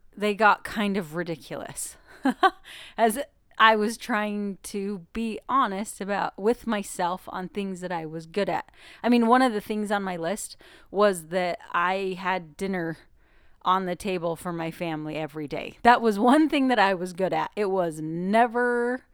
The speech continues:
well, it wasn't never healthy, but it wasn't always healthy. But there was something for my family to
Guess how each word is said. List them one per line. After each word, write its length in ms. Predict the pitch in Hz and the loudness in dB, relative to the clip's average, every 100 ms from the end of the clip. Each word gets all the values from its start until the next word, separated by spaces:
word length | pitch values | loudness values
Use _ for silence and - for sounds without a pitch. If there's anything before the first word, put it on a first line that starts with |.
| - - _ _ _ - | -20 -20 _ _ _ 2
well, 220 | 196 180 - | 2 2 0
it 80 | 233 | 2
wasn't 340 | 247 220 - | 2 2 -6
never 460 | 180 190 185 151 151 | -4 -2 -2 -4 -6
healthy, 420 | 160 - 156 147 | -8 -8 -12 -10
but 140 | - 233 | 0 4
it 80 | 254 | 4
wasn't 400 | 294 320 294 - | 8 8 6 4
always 380 | 214 208 180 165 | 6 6 4 -2
healthy. 480 | 165 156 156 156 - - - | -6 -6 -10 -14 -18 -20 -2
But 160 | 226 220 | -2 2
there 140 | 269 | 2
was 180 | 262 240 | 2 -2
something 440 | - 254 254 226 | 2 2 2 -2
for 180 | 226 214 | -4 -4
my 180 | 196 185 | -4 -6
family 420 | - 190 180 160 | -4 -4 -4 -8
to 180 | 160 - | -12 -18